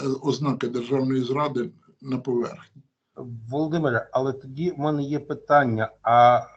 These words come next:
Speaker 2: якщо це говориться в інтересах Банкової, то виходить, що Банкова, наскільки я бачу різні коментарі, в тому числі і твої, е, веде поступово справу, ну, принаймні, інформація є, <clears throat> справу до певного замирення,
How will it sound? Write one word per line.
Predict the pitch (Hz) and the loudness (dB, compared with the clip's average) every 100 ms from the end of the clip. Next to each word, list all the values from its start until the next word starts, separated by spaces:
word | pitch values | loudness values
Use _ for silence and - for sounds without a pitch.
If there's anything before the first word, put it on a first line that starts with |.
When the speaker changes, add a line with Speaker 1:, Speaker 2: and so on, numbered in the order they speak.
| - | -12
Speaker 2:
якщо | 120 117 160 | -10 -10 -10
це | 156 147 135 127 127 120 117 | -8 -4 -4 -2 -4 -4 -4
говориться | 113 101 113 135 139 120 123 | -6 -6 -4 0 0 -2 -2
в | |
інтересах | 110 95 117 131 127 107 | -4 -4 -2 -2 -2 -6
Банкової, | 104 104 92 80 104 113 139 160 | 0 0 0 -4 -8 -4 -2 -2
то | 160 131 | -4 -6
виходить, | 123 117 147 143 120 | -6 -4 -6 -6 -8
що | - - 127 120 - _ - | -10 -8 -4 -6 -8 _ -2
Банкова, | 151 208 202 135 131 | 2 2 2 0 0
наскільки | 123 123 - - | -2 -8 -14 -8
я | 123 | -6
бачу | 117 113 117 117 | -4 -6 -6 -6
різні | 120 113 107 | -6 -6 -10
коментарі, | 117 123 123 180 208 | -8 -8 -6 -6 -6
в | 165 | -6
тому | 120 | -10
числі | - - 117 | -10 -12 -10
і | 107 - | -10 -12
твої, | 131 151 196 196 - - - 131 | -8 -2 -2 -2 -8 -20 -12 -2
е, | 131 | -2
веде | 120 135 117 147 170 | -2 -4 -2 2 0
поступово | 170 123 - 120 - 147 139 123 117 | 0 -10 -8 -10 -4 -4 -2 -2 -4
справу, | - _ - 131 139 139 131 - | -8 _ -2 2 2 2 -4 -6
ну, | 139 | -8
принаймні, | 135 131 123 120 - _ - _ _ _ _ _ _ | -2 0 0 -2 -8 _ -20 _ _ _ _ _ _
інформація | - 151 143 120 127 120 123 131 139 | 0 2 2 0 -4 -2 -2 -2 0
є, | 147 | 0
<clears throat> | |
справу | - 139 143 143 131 | 0 2 4 4 0
до | 117 127 123 | 0 0 -2
певного | 123 139 127 123 120 | 0 0 2 0 0
замирення, | 127 135 123 117 135 185 214 | 0 2 2 2 2 2 0